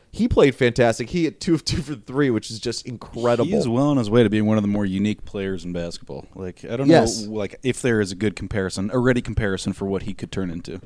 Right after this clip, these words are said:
Speaker 1: Well, it's still the Gerald Wallace type, right?
Speaker 2: Yeah, but
Speaker 1: But
Speaker 2: even
Speaker 1: a little
Speaker 2: still
Speaker 1: more guard skilled
Speaker 2: <clears throat> Yeah,
Speaker 1: Gerald
Speaker 2: exactly.
Speaker 1: Wallace,
Speaker 2: It's like
Speaker 1: right?
Speaker 2: a, um, I don't even know, 'cause, like, Gerald Wallace, I mean, maybe he did, maybe he did, but, like, he,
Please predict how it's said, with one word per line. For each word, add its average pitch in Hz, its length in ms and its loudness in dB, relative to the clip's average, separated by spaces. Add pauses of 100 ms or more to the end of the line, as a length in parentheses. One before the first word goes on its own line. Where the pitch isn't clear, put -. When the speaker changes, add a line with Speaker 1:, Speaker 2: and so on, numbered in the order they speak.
(220)
Speaker 1:
Well, 180 140 8
it's 175 120 6
still 233 200 8
the 190 80 6
Gerald 143 320 4
Wallace 117 640 2 (200)
type, - 300 -2
right? 107 280 2 (280)
Speaker 2:
Yeah, 151 480 4
but 139 100 -14
Speaker 1:
But 151 280 0
Speaker 2:
even 180 220 4
Speaker 1:
a 170 60 8
little 185 320 8
Speaker 2:
still - 0 -
Speaker 1:
more 170 260 4
guard 139 400 4
skilled 113 480 2 (120)
Speaker 2:
<clears throat> 143 100 -8
Yeah, 156 240 6
Speaker 1:
Gerald 120 180 8
Speaker 2:
exactly. 123 120 6
Speaker 1:
Wallace, 101 240 6
Speaker 2:
It's 95 100 -6
like 135 100 2
Speaker 1:
right? - 100 4
Speaker 2:
a, 120 220 2
um, 101 380 0 (200)
I - 40 -20
don't 170 140 -12
even 113 220 -10
know, 117 240 -6
'cause, 113 200 -6
like, 120 160 -2 (200)
Gerald 127 320 0
Wallace, 113 360 0 (500)
I 92 40 -8
mean, 95 200 -4
maybe 165 160 -4
he - 80 -12
did, 95 300 -2
maybe 131 160 -2
he 120 40 -6
did, 107 140 -6
but, 95 80 -6
like, 90 140 -4
he, 101 140 -8